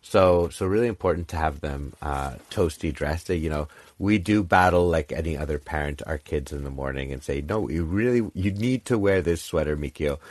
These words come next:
because it's very cold outside." And he's like, "No, I will not touch that sweater because I don't like it today." <laughs> You're just like, "What the?" <laughs> And, and then, but you know that it's minus fifteen outside, and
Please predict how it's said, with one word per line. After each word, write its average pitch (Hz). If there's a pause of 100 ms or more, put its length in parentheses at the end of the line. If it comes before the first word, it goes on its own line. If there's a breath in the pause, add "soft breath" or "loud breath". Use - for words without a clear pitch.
(180 loud breath)
because 95
it's 95
very 113
cold 85
outside." 76
And 71
he's 73
like, 85 (120)
"No, 87 (120)
I 87
will 80
not 92
touch -
that 90
sweater 135
because 139 (640 loud breath)
I 107
don't 120
like 95
it -
today." 73 (300)
<laughs> -
You're 185
just 175
like, 156
"What -
the?" 160 (120)
<laughs> 180 (280 loud breath)
And, 117
and 117
then, 117 (200)
but 95
you 110
know 110
that 78
it's 80
minus 87
fifteen 87
outside, 67 (100)
and 69